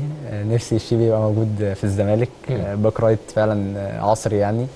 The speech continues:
Speaker 1: آه، نفسي أسامة جلال، أسامة جلال، آه، من الناس اللي قريبة مني جدًا لحد يومنا هذا يعني في الحياة العامة، فأنا نفسي، آه، أنا وأسامة وكابتن عبد الله نبقى في نادي واحد. ف، و-، لا،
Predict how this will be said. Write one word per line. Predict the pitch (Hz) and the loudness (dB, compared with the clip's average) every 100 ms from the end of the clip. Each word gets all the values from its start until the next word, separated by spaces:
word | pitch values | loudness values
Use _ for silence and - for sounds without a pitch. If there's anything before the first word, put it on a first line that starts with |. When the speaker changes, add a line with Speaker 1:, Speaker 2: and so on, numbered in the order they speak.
| - - - - - - - - | -16 -20 -20 -20 -20 -20 -8 0
Speaker 1:
آه، | 110 110 | 2 4
نفسي | 131 - 131 120 | 2 4 4 4
أسامة | 123 131 | 4 2
جلال، | 123 117 123 120 | 4 4 2 0
أسامة | 113 117 | -2 0
جلال، | 117 117 120 117 113 | 2 2 2 2 2
آه، | 107 | 2
من | 104 101 110 | 0 -4 -2
الناس | 110 113 - | 0 2 2
اللي | 117 113 | 2 4
قريبة | 120 120 120 | 6 4 4
مني | 120 120 | 2 2
جدًا | 123 120 113 104 101 104 104 | 2 2 0 -2 -8 -8 -6
لحد | 107 123 120 | -2 0 2
يومنا | 113 120 120 120 | 2 2 2 2
هذا | 117 | 2
يعني | 117 117 117 113 101 98 | 0 0 -2 -2 -2 -4
في | - | -6
الحياة | - 113 | -2 2
العامة، | 113 113 120 | 2 2 0
فأنا | 117 110 110 | 0 0 2
نفسي، | 117 120 - 104 98 - | 2 0 -2 -4 -4 -8
آه، | 107 104 101 120 | -8 -6 -2 0
أنا | 123 113 | 2 4
وأسامة | 107 104 110 - 117 120 117 110 104 - - - - - | 4 4 0 0 2 2 0 -2 -4 -12 -18 -18 -18 -6
وكابتن | 123 - 110 | -4 0 2
عبد | 104 123 | 4 4
الله | 123 | 4
نبقى | 117 110 | 2 0
في | 107 | 0
نادي | 117 113 | 2 4
واحد. | 113 - 147 147 - - - - | 4 2 0 -2 -14 -20 -20 -4
ف، | 113 110 107 107 107 110 - - - - - | -2 0 -2 -4 -6 -6 -8 -10 -10 -10 -4
و-، | 117 113 | 0 0
لا، | 143 | 0